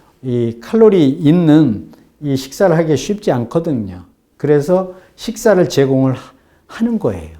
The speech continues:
음, 아까 그 현대건설에서 그러한 이 시니어 이 편의시설을 하게 되면은 이런 거 제공을 하는 거죠. 그러면 이 은퇴하고,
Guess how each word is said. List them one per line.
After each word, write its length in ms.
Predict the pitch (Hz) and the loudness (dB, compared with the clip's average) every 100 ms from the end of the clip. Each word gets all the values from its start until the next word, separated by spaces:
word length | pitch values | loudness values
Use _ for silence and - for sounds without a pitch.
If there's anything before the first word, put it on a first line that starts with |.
| _ _ _ | _ _ _
음, 300 | 143 120 104 101 _ | -8 -8 -10 -16 _
아까 300 | 185 190 190 | -2 0 2
그 280 | 170 160 - - - | 0 -2 -6 -18 -10
현대건설에서 1040 | 202 196 170 156 170 151 151 120 135 190 - _ | 0 2 4 2 2 2 2 -2 -2 -6 -18 _
그러한 580 | - 151 147 135 135 135 | 0 2 4 2 -2 -6
이 160 | 139 127 | -4 -4
시니어 480 | - 180 165 139 131 - _ _ | -4 -4 -2 -2 -4 -14 _ _
이 80 | 131 | -10
편의시설을 640 | 120 170 170 165 139 139 143 | -6 -4 -2 -2 -2 0 0
하게 220 | 196 196 | 0 0
되면은 500 | 135 120 139 175 117 - _ | -2 -4 -6 -8 -12 -18 _
이런 240 | - 233 226 | 0 2 2
거 120 | 190 | 0
제공을 380 | - 135 131 123 | 0 -2 -2 -6
하는 200 | 170 156 | -6 -8
거죠. 300 | 123 98 101 - _ _ | -10 -12 -18 -20 _ _
그러면 540 | - 226 226 226 156 - - _ _ | 0 2 4 4 2 -4 -16 _ _
이 480 | 180 180 165 135 135 - - | 4 6 6 4 -2 -10 -4
은퇴하고, 1080 | 180 185 196 143 214 180 139 151 120 110 | -4 2 2 4 0 2 2 2 -2 -10